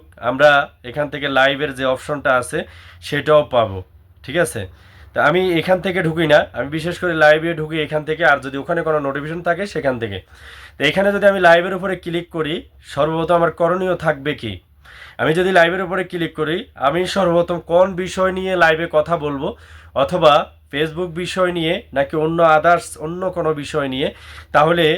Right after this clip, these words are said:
আমি এখানে অবশ্যই এই যে ক্যাপশনটা আছে, এই ক্যাপশনটা আছে, ক্যাপশনের উপরে ক্লিক করব। ক্যাপশনের উপরে ক্লিক করার পরে আমি এখানে কোন বিষয় নিয়ে কথা বলবো, আমি সবাইকে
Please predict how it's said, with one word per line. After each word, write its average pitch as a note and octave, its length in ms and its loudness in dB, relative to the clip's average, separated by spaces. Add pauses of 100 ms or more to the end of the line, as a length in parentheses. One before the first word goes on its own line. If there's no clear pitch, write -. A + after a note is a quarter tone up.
(180)
আমি D#3 220 2
এখানে F3 300 0 (420)
অবশ্যই F#3 500 -2 (180)
এই E3+ 120 -4
যে E3+ 80 -2 (120)
ক্যাপশনটা F3 520 0 (100)
আছে, D3 200 -6 (920)
এই A#2+ 180 -8
ক্যাপশনটা F3 440 2 (100)
আছে, F3 180 -6 (480)
ক্যাপশনের E3+ 500 0
উপরে E3+ 180 0 (100)
ক্লিক D3+ 300 -6
করব। A2 180 -6 (260)
ক্যাপশনের F#3 460 -2
উপরে F#3 160 0 (120)
ক্লিক D#3+ 300 -4
করার D3+ 280 6
পরে C#3 160 2 (500)
আমি D3 180 0
এখানে F3+ 200 -4 (180)
কোন F#3+ 160 6 (160)
বিষয় F#3+ 280 -4
নিয়ে F3 220 0
কথা D3+ 160 2 (100)
বলবো, D3 240 -4 (340)
আমি E3 120 -2 (100)
সবাইকে E3+ 300 2